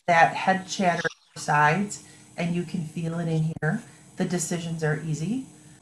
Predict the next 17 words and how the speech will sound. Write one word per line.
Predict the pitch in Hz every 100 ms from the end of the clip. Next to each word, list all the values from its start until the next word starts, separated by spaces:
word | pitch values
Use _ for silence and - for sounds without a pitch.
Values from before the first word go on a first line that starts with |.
| - -
For | 233
example, | 214 190 185 202 185
this | 180 180 -
morning, | 233 254 196 170 170 165 -
I | 185
do | 190
a | 208
morning | 190 165 160
practice | 160 165 156 170 -
every | 160 165
morning | 160 156 151 156
where | 156 151 151
I | - 156 151 151 156 -
get | 180
in | 180 175
tune | - 190 180 170 170
with | 165 156